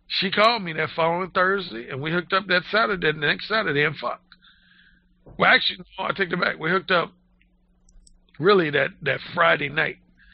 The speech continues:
And, um, so, uh, yeah, a lot of women I fucked were women who initially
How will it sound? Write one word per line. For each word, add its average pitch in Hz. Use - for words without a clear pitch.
And, 127
um, 120
so, 165
uh, 139
yeah, 294
a 208
lot 370
of 359
women 202
I 156
fucked -
were 156
women 160
who 156
initially 139